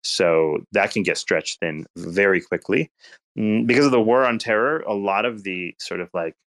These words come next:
military development has been for small surgical strikes, like, to kill terrorists and stuff, but it wasn't for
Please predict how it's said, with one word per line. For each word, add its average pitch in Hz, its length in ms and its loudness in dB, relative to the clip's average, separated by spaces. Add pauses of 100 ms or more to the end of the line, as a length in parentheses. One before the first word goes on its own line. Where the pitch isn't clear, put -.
(140)
military 90 920 0
development 92 500 2
has 90 260 -2
been 92 360 -2
for 87 260 -2
small 87 460 0
surgical 90 400 0
strikes, 110 440 0
like, 104 120 -2
to 95 100 -8
kill 92 180 -4
terrorists 90 440 -2
and 113 100 -6
stuff, 131 260 -2 (680)
but 101 140 2
it 101 120 0
wasn't 104 400 2
for 87 260 -4